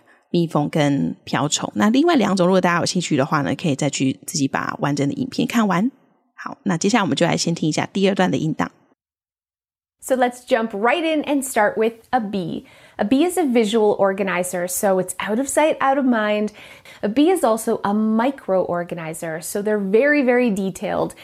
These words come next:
Speaker 2: They tend to be perfectionists. They like things done in a certain way. They tend to procrastinate till they can do it properly. Next, we have the complete opposite bug.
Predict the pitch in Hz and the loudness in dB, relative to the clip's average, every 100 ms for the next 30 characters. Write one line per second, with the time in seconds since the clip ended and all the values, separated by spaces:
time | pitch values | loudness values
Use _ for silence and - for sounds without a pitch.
0 | - - 185 - 190 226 277 359 381 381 | -14 -10 -10 -8 0 2 2 2 2 2
1 | - 453 - - 330 - 233 233 226 - | -4 -4 -2 -2 -2 -2 2 2 0 -2
2 | 180 190 202 269 - - 330 339 330 254 | -2 2 2 2 -2 -2 0 0 0 -2
3 | 240 240 185 180 - - 247 - 302 294 | 2 2 0 -2 -4 0 0 0 0 0
4 | 226 208 214 214 - - - - 254 254 | 2 2 2 0 -2 -16 -18 -2 0 0
5 | - 349 359 359 330 262 262 - 202 190 | -2 2 2 0 -4 -4 -6 -10 -4 -4
6 | 214 - 285 285 302 311 285 - 208 202 | -4 -4 2 4 4 2 -4 -12 -6 -2
7 | 202 196 202 196 190 - - 190 180 180 | -2 -2 -2 2 2 0 -2 0 0 0
8 | - - - - - - _ - - 240 | -4 -4 -6 -10 -18 -20 _ -20 -2 2
9 | 285 - 359 339 330 330 330 269 - 247 | 2 2 0 0 0 0 0 -2 0 -2
10 | - - 202 208 185 - 185 175 170 | 0 -2 -2 -4 -2 -2 0 0 0